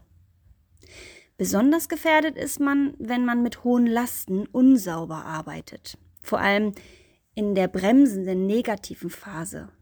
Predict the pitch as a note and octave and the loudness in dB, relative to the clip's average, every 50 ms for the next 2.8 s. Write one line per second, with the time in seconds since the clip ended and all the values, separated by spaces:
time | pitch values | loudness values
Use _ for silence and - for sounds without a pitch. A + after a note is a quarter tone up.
0 | - - F#3 F3+ G3 G3 F#3 G3+ F#3+ F#3 F#3 F#3+ F#3 - F#3+ F3+ - - G3 - | -6 -4 -4 -2 -2 0 0 2 2 2 2 0 0 -4 -6 -6 -6 -8 -10 -10
1 | - - - - - A3+ A#3+ C#4 C4+ - F#3+ F3 - - - - - - D#3+ D#3+ | -10 -14 -12 -10 -4 0 2 2 0 0 -6 -10 -10 -10 -12 -12 -10 -10 -10 -8
2 | F#3 E3+ - E3 E3 E3 D#3+ - - F3+ - F3 D#3 - - | -8 -8 -6 -6 -6 -6 -6 -6 -8 -8 -6 -6 -8 -8 -10